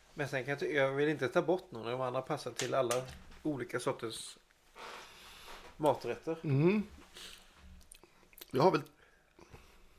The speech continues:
Speaker 2: tre favoriter här, tror jag. Ska vi börja plocka bort, eller?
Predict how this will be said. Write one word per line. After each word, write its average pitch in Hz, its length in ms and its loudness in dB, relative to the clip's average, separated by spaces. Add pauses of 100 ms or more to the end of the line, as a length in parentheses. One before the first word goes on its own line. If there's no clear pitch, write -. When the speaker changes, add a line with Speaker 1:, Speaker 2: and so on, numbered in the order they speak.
(840)
Speaker 2:
tre 135 260 2
favoriter 165 440 4
här, 113 60 0
tror 117 180 0
jag. 113 60 0 (1800)
Ska - 180 -8
vi 143 100 2
börja 143 160 10
plocka 143 260 2
bort, 170 260 4
eller? 139 260 8